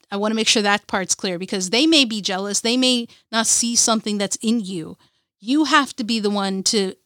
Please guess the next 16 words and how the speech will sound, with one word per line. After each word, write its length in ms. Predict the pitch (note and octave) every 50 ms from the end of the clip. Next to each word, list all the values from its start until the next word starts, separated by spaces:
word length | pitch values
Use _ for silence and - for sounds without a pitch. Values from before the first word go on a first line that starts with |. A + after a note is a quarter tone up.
| _ _ -
to 200 | - G3+ G3 F#3
acknowledge 500 | F#3+ F#3+ G3+ F#3+ F#3+ F#3+ G3 F#3 F#3 G3
it 160 | F#3 F3+ - -
or 300 | G#3 G3+ G3 F#3+ F#3 F3+
decide 500 | F3 G#3 F#3 - - A3 G3+ G3 F#3+ E3
it, 160 | D3 C#3+ - _ _ _ _ _ _ _ _ _
okay? 180 | - G3 F#3 F3+
Not 260 | F#3+ G#3 G#3+ A3+ -
someone 340 | - C4 A#3+ A3+ A3+ A3+ G#3+
else. 300 | D3+ C3+ - - - -
So 380 | - - - G#3 F#3+ F#3+ F#3 F3+ _ _ _ _ _ _ _ _ _ _ _ _ _ _
while 180 | - G#3 G#3
I 120 | G3 F#3+ G#3
say 320 | - - - E4+ F#4 F#4
all 180 | E4+ C#4 A#3 G#3
that, 300 | F#3+ F3 E3 D#3+ -